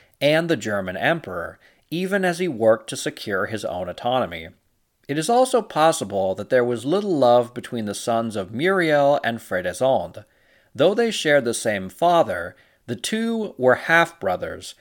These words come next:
and Drogo initially refused to part with any land, wealth, or men to support Robert. Dismayed but undeterred, Robert hatched a plot.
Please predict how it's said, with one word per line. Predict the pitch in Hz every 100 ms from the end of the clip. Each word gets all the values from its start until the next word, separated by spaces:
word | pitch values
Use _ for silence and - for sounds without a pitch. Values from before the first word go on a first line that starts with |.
| _ _
and | - 104
Drogo | 143 180 208 147 135 135
initially | - 107 143 - 175 170
refused | 165 - 120 123 -
to |
part | - - 123 123
with | 101 101 -
any | 127 156
land, | 147 120 113 113 110 - _ _
wealth, | 110 113 113 120 - -
or | 101 92
men | 117 147 127 110 120 _ _
to | 160
support | 160 165 107 101
Robert. | - 90 92 113 80 78 _ _ _ _ _ _ _ _ _ _
Dismayed | 127 165 165 190 214 226 226 180
but | 139 139
undeterred, | 135 135 120 - 101 87 85 - _ _ -
Robert | 123 120 139 165 180 185 185 _
hatched | - 135 123 -
a | 120
plot. | - 101 80 82